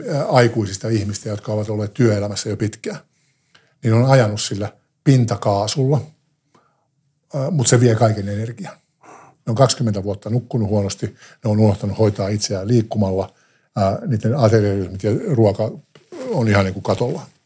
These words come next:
Niin siellä ei ole energiaa. Sitten tulee joku konsultti viisastelemaan, että nyt kaikille postat-,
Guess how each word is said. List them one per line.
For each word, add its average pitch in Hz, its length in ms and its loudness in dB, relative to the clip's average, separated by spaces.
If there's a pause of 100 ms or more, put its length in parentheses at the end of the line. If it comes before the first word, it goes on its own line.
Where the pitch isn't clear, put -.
(1000)
Niin 143 80 -4
siellä 113 240 2
ei 110 80 0
ole 147 100 6
energiaa. - 520 -2 (540)
Sitten 147 200 4
tulee 117 220 4
joku 104 220 0 (200)
konsultti 110 440 0
viisastelemaan, 98 580 -4
että - 120 -18 (440)
nyt 160 140 4 (240)
kaikille 143 360 4
postat-, 151 540 0